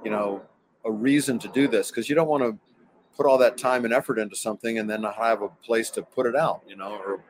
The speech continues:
uh, you know, a way to get it out there. We had, we had been touring so much that I think we were more aware of what we did well.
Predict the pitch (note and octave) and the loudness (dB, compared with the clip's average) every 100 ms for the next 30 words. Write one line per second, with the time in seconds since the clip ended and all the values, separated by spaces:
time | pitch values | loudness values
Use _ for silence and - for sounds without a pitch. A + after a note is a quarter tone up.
0 | - G#2 G2+ - - A#2 G2 - - - | -10 -4 -4 -6 -20 -16 -12 -12 -14 -20
1 | - - - G#2+ B2 A#2+ A2 A#2 G#2+ G#2+ | -20 -20 -20 0 2 4 2 2 2 0
2 | C3 G2+ F#2 - _ _ - E3 F3+ E3 | 0 -2 -4 -6 _ _ -2 0 4 4
3 | C3+ - _ _ _ - C#3+ C3+ B2+ - | 2 -18 _ _ _ 0 0 2 0 2
4 | F#3 F#3+ F3 D3+ C3+ B2 A#2+ - - A2+ | 2 2 0 0 0 0 -2 -4 -2 0
5 | A2 - D3 C3+ B2 A2+ A2+ A2+ G#2+ G2 | 0 -2 -4 -2 -2 -2 0 0 -2 0
6 | G#2+ A2 A2 G#2 - G2+ G2 F2+ - _ | 0 2 0 -2 -6 -6 -6 -8 -18 _
7 | _ _ _ - C#3 C3 A2 A#2+ G#2 G#2 | _ _ _ -4 -2 -2 -2 -2 0 0
8 | F#2 D2+ | 0 -6